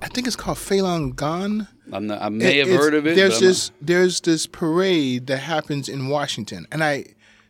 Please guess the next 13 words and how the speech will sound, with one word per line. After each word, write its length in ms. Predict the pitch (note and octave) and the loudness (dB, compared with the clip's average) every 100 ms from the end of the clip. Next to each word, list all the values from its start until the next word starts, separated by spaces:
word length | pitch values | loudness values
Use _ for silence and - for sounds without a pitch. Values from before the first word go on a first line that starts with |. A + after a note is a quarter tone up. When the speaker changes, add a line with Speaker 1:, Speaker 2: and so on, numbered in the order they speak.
| _ | _
Speaker 1:
man, 220 | G3 F#3 | 0 2
I 60 | D3+ | 2
hope 160 | F3+ | 2
I 60 | D#3+ | 0
say, 240 | C3 D#3+ - | -2 -4 -6
I'm 100 | B2 | -6
saying 280 | - D#3 C3+ | -4 -4 -4
it 60 | |
right, 320 | A2+ B2 A2 - | -4 -4 -6 -8
Speaker 2:
Mm-hmm. 180 | - G#2+ | -12 -2
Speaker 1:
but, 340 | D3 C3+ B2+ | 2 2 0
um, 480 | C#3 C3 A#2+ A#2 A2+ - _ _ _ _ _ - | -4 -2 -2 -4 -8 -12 _ _ _ _ _ 0
basically, 540 | F#3+ G#3 F#3 D3 C3 | 2 2 0 0 -2